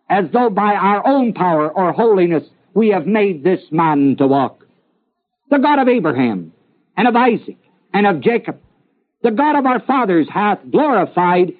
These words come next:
his son Jesus, whom ye delivered up, and denied him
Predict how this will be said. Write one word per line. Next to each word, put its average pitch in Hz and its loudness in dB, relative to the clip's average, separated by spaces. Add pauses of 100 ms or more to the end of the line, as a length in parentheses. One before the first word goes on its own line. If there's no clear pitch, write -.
his 233 2 (120)
son 226 0
Jesus, 190 0 (720)
whom 233 2
ye 277 4
delivered 233 0
up, - -4 (1200)
and 190 0
denied 226 2
him 120 0